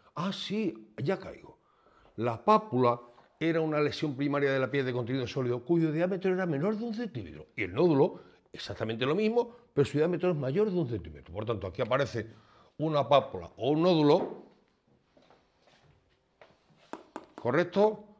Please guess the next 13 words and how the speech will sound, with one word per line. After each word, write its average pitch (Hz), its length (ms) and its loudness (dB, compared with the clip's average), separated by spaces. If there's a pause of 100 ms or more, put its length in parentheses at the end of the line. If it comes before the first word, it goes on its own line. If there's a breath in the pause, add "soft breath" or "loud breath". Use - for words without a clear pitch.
(400)
Que 170 220 -2
hace 180 320 2
que 175 140 -2
se 135 120 -4
infecte 156 440 -4
ese 131 160 -6
folículo 107 400 -6
piloso. 76 420 -20 (160)
Es 220 140 8
decir, 208 380 6 (260 loud breath)
la 156 120 2
foliculitis, 160 920 -2
itis, 143 720 -2